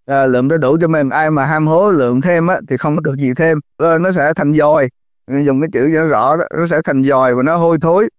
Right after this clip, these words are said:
và phải giục đi. À, để ý cái câu đó. Rồi tới ngày thứ sáu thì dân sự lượm lương thực gấp hai,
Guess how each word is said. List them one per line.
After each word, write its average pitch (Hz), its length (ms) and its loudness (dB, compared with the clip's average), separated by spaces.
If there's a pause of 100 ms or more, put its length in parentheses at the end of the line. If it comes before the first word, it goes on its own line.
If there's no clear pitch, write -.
và 127 220 0
phải 151 180 -2
giục 135 140 0
đi. 160 180 0 (680)
À, 113 160 -4
để 131 160 0
ý 180 140 2
cái 214 120 0
câu 185 140 0
đó. 190 200 2 (340)
Rồi 160 160 -2
tới 254 100 2
ngày 202 180 2
thứ 220 140 2
sáu 240 360 2
thì 160 120 2
dân 190 200 2
sự 143 380 2
lượm 131 260 2
lương 185 220 2
thực 156 160 2
gấp 208 140 0
hai, 202 300 2